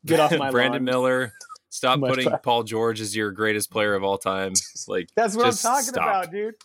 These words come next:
Speaker 1: That's
Speaker 2: Just
Speaker 1: exactly
Speaker 2: stop.
Speaker 1: what I'm talking about.
Speaker 2: <laughs>
Speaker 1: These guys, man.
Speaker 2: Oh, man. Just
Speaker 1: You
Speaker 2: wait
Speaker 1: think
Speaker 2: until
Speaker 1: the
Speaker 2: the next
Speaker 1: basketball players
Speaker 2: generation.
Speaker 1: would know better.
Speaker 2: <laughs>
Speaker 1: Yeah.
Speaker 2: Yeah, the next generation is gonna be like, "My goat is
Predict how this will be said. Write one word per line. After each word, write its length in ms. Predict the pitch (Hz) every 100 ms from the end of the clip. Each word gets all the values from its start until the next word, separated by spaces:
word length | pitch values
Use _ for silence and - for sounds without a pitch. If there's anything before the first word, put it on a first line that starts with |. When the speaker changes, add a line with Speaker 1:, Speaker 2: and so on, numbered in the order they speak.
| _
Speaker 1:
That's 200 | 214 262
Speaker 2:
Just 100 | 254
Speaker 1:
exactly 180 | 220 269
Speaker 2:
stop. 100 | 339
Speaker 1:
what 80 | 381
I'm 60 | 370
talking 380 | - 349 359 277
about. 320 | 165 143 135 - _ _ 175
Speaker 2:
<laughs> 400 | - - - _
Speaker 1:
These 320 | 160 214 190
guys, 480 | 143 143 139 135 127
man. 380 | 123 127 131 131 - - -
Speaker 2:
Oh, 840 | 123 117 110 107 101 98 95 92
man. 520 | 90 90 90 90 90 87 _
Just 180 | - 135
Speaker 1:
You 60 | 165
Speaker 2:
wait 80 | 127
Speaker 1:
think 100 | 208
Speaker 2:
until 120 | 214
Speaker 1:
the 40 | -
Speaker 2:
the 60 | 156
next 200 | - 107
Speaker 1:
basketball 180 | 120 104
players 200 | 101 143
Speaker 2:
generation. 240 | 139 101
Speaker 1:
would 100 | 120
know 140 | 131 123
better. 400 | 117 107 101 -
Speaker 2:
<laughs> 80 | 147 - - - _ _ _ - -
Speaker 1:
Yeah. 260 | - 90 90 - _ _
Speaker 2:
Yeah, 160 | 202 220
the 80 | 160
next 120 | 175 -
generation 360 | 196 165 156
is 80 | 151
gonna 80 | 147
be 80 | 139
like, 260 | 123 117 -
"My 440 | 110 123 131 151
goat 460 | 135 123 120 113 113 _ _ _
is 400 | 117 117 107 -